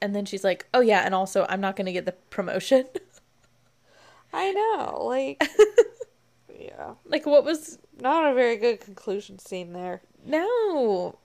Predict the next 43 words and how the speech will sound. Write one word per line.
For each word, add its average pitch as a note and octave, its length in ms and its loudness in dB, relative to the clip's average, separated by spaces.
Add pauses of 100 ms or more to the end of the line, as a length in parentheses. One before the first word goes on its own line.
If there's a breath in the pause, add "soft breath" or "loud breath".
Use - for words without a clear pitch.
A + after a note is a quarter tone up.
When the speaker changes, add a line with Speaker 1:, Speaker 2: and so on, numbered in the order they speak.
(120)
Speaker 1:
I B3+ 100 0
wish D#4+ 260 -2
they F4 160 0
had, C#4+ 200 -4
like, A3 400 -2
anything D#4 320 -2
would B3 120 0
have G#3 80 0
been G3 140 -2
better. F#3+ 240 4
I F#3+ 40 2
wish G#3 220 -2
they C4 100 0
had, A#3+ 260 -2
like, G3 420 -2 (420)
been A3+ 180 -4
like, G#3+ 160 -4
"Let's C#5 260 0
celebrate. F#4+ 600 4
Let's D#4+ 160 -2
go A#4+ 160 2
get G#4+ 120 0
ice A4+ 300 -2
cream." A#3+ 800 0
Speaker 2:
Yeah, C4 480 0
like, C#4+ 360 -2
you F#4+ 140 6
didn't G#4 300 2
get G4+ 160 0
sexually, F4 600 -8
uh, - 200 -8 (200)
assaulted. F4 760 -8
Like, D4 300 -8
here D#4+ 300 -12
you E4+ 160 -10
go. E4+ 280 -8
Let's D4+ 180 -12
get - 180 -14
some D4 160 -16
ice D#4 240 -12
cream C#4+ 400 -16
or C4+ 200 -12
a B3 40 -14